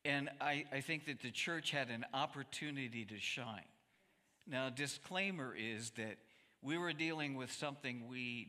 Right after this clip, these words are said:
never had dealt with before, right? So w-, we're getting information and mixed signals and et cetera, and we don't know how deadly this thing is. We don't know how, um, y-, you know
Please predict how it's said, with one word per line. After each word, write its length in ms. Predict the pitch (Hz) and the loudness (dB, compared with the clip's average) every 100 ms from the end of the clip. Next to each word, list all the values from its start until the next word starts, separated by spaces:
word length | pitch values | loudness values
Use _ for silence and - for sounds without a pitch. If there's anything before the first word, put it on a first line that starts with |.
| 104 | -4
never 240 | 147 151 | -4 -4
had 240 | 127 120 104 | -4 -4 -2
dealt 220 | 107 98 | -4 -4
with 200 | 104 - | -10 -10
before, 360 | 87 - - - - | -14 -14 -20 -20 -12
right? 180 | 101 127 - - - - - - | -6 -6 -8 -20 -20 -20 -20 -12
So 340 | - 147 143 143 143 | -2 2 2 0 -8
w-, 160 | 127 131 - | -12 -12 -6
we're 200 | 139 151 | -4 -2
getting 420 | 131 175 202 175 | 2 4 6 2
information 960 | 160 156 165 139 135 135 143 - 135 135 | 2 0 0 0 2 2 6 6 6 2
and 260 | - 117 120 | 0 0 0
mixed 300 | 151 - - | 0 -2 -2
signals 560 | 147 135 135 127 - - | -4 -2 -2 -2 -2 0
and 360 | 120 113 110 107 - - | 2 2 -2 -6 -12 -6
et 160 | 117 | -4
cetera, 560 | - 156 135 - 120 107 - - - - - - | 0 0 0 -2 -4 -4 -6 -14 -20 -20 -10 0
and 340 | 127 123 117 98 - 120 135 | 2 2 -4 -8 -12 -8 -4
we 160 | 208 | 0
don't 240 | 208 131 117 | 0 0 0
know 200 | 107 98 - 139 | -4 -2 -4 -2
how 200 | 139 117 | -2 -2
deadly 360 | 117 113 107 110 | 0 0 -2 -4
this 200 | 107 101 | -4 -6
thing 280 | - 104 107 | -4 -6 -4
is. 140 | 107 - | -6 -4
We 140 | 165 | -4
don't 260 | 175 127 - | -2 -4 -4
know 160 | 107 95 | -6 -4
how, 300 | 127 123 117 - - - - - _ - | 0 2 0 -6 -18 -20 -20 -20 _ -4
um, 300 | 98 92 92 80 76 - 190 - 196 | -2 -2 -6 -14 -20 -20 -20 -18 -14
y-, 120 | 127 _ - | -14 _ -8
you 160 | 123 123 | -2 -2
know 220 | 107 98 | -2 -6